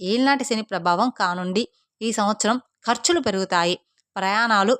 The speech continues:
ఎక్కువవుతాయి, దాన ధర్మాలు ఎక్కువగా చేస్తారు. ఈ సంవత్సరం మీనరాశి వారు ఆర్థిక మోసాలకు గురయ్యే ప్రమాదం ఉంది. ఇక పాదాల నొప్పులు వచ్చే అవకాశం ఉంది. మీ రహస్య శత్రువులు మిమ్మల్ని దెబ్బతీసే ప్రయత్నం చేస్తారు.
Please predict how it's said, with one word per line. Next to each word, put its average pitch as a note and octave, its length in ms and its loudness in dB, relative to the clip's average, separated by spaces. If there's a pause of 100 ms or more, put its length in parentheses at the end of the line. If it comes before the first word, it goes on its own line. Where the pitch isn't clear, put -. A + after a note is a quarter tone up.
(120)
ఎక్కువవుతాయి, F#3 720 -2 (360)
దాన G#3 280 0
ధర్మాలు G#3 480 2 (100)
ఎక్కువగా G3+ 440 -2
చేస్తారు. F3 540 -4 (400)
ఈ D4 140 -2
సంవత్సరం C4 460 2
మీనరాశి G3+ 500 0
వారు F3+ 240 2 (360)
ఆర్థిక B3+ 440 -2
మోసాలకు C4 500 0
గురయ్యే F#3+ 360 -2
ప్రమాదం F3+ 480 -4 (100)
ఉంది. F3 240 -4 (380)
ఇక B3 160 -2 (100)
పాదాల G#3+ 400 2
నొప్పులు G3+ 340 -2
వచ్చే E3+ 220 -4
అవకాశం G3+ 540 0
ఉంది. E3+ 220 -4 (420)
మీ C#4+ 180 0
రహస్య C#4+ 360 2
శత్రువులు A3 460 0
మిమ్మల్ని F#3+ 320 -2
దెబ్బతీసే G#3+ 560 -4
ప్రయత్నం G3 400 -8
చేస్తారు. F3 480 -4